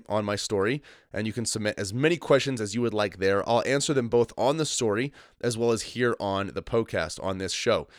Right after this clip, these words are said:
Uh, and then if you want more free content like guides, articles, ebooks, all of that stuff, you can get all of it for free at pullmanfitness dot com slash free. That's P O E H L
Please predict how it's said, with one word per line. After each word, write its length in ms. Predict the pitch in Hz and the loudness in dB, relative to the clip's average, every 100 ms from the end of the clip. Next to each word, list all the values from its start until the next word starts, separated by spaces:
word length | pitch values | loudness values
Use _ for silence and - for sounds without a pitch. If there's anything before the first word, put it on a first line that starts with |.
| - - | -20 -10
Uh, 140 | - 104 | -2 0
and 100 | 135 | 2
then 100 | 139 | 2
if 140 | 131 | 0
you 80 | 143 | 2
want 200 | 175 214 | 4 4
more 180 | 123 147 | 2 0
free 220 | - 143 | 0 -4
content 520 | 123 107 104 - 135 | -2 -2 -2 -2 -4
like 160 | 113 95 | -2 -4
guides, 340 | 104 101 110 | 0 2 2
articles, 440 | 76 110 110 107 98 | 2 0 0 -2 -4
ebooks, 480 | 113 104 110 - - | -4 0 -2 -2 -2
all 160 | 110 | 2
of 80 | 123 | 4
that 160 | 120 95 | 2 -2
stuff, 320 | - 101 - | -2 -2 -2
you 80 | 110 | -8
can 120 | 120 | -4
get 140 | 113 - | -4 -2
all 160 | 104 | 0
of 80 | 117 | 0
it 100 | 110 | -2
for 240 | - 120 123 | -2 0 0
free 440 | - 104 117 147 - - _ 120 | -2 -4 -4 -6 -14 -20 _ -2
at 180 | 117 | -2
pullmanfitness 720 | - 123 127 117 - 117 110 | -2 0 0 -2 -4 -2 -2
dot 300 | - 104 - | 0 0 0
com 380 | - 104 98 98 - | -4 -4 -2 -4 -6
slash 380 | - 95 87 | -2 -2 -2
free. 400 | - - 117 101 - _ - | -6 -4 -2 -4 -8 _ -6
That's 180 | 95 | -6
P 260 | - - 139 | -6 -4 0
O 160 | 139 - | 2 2
E 240 | 110 110 - | -2 -4 -4
H 260 | 110 120 - | -4 -2 -4
L 260 | 98 98 | -2 -2